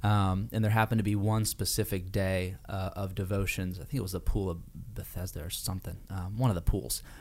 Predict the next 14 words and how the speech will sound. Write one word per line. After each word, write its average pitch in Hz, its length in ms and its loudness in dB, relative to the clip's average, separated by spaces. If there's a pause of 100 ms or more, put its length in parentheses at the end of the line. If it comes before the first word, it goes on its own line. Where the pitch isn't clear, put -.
But 127 280 8 (400)
Dennis 123 340 8
started 104 300 4
doing 101 180 0
our 98 160 0
devotional, 98 600 0
and 95 140 -4
the 98 120 -6
other 101 260 -2
group 101 400 -2
came 107 260 2
around 98 240 0
the 85 60 -4
corner, 104 680 0